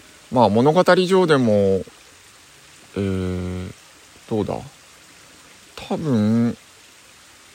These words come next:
えー、本当のお父さん、トールズと一緒にいる時間が六歳とか、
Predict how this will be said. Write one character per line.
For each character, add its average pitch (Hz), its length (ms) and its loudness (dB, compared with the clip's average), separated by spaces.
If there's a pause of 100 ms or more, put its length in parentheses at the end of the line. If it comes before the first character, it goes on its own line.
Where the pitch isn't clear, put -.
(2250)
え 113 220 4
ー、 110 40 2
本 139 240 -2
当 151 140 0
の 151 120 2
お 147 40 2
父 156 160 2
さ 113 160 0
ん、 90 80 -2
ト 131 100 -6
ー 143 200 4
ル 98 100 0
ズ 87 180 -8
と 98 260 0
一 92 60 -6
緒 - 480 -4
に 113 220 0
い 110 40 0
る 110 260 -2 (280)
時 104 200 -10
間 107 1200 -4
が 117 200 -2
六 104 240 -2
歳 - 280 -2
と - 100 -10
か、 - 300 -8